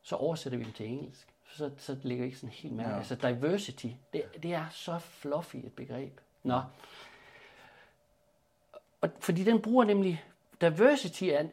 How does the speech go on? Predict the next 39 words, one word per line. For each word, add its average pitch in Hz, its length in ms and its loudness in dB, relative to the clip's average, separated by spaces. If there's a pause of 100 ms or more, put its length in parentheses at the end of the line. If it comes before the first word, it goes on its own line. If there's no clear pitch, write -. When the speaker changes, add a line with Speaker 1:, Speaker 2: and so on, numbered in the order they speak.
Speaker 1:
er 151 60 4
på - 140 4
den 254 80 8
ene 339 140 10
side, 180 320 2
så - 160 4
er 247 40 8
det 220 120 4
sådan 208 180 4
noget, 143 240 4 (920)
nu 190 80 -2
tæller 170 280 0
vi 131 60 4
tissemænd 139 400 -2
og 113 60 -8
tissekoner. 131 540 -8 (120)
Hvor - 100 -4
mange 156 200 2
tissemænd 254 420 2
er 180 80 -2
der, 180 80 -4
hvor 165 80 -4
mange 151 160 -4
tissekoner 131 440 -6
er 107 80 -8
der? 120 80 -10 (100)
Og 131 80 -4
hvis 143 80 -2
ikke 180 100 -6
der - 60 -6
er 117 40 -6
fifty 135 260 -12
fifty, 180 220 -6
så 175 100 -4
er - 40 0
der 123 100 -4
ikke 107 140 -8
diversity. 104 460 -12 (160)
Speaker 2:
Mm. - 80 -12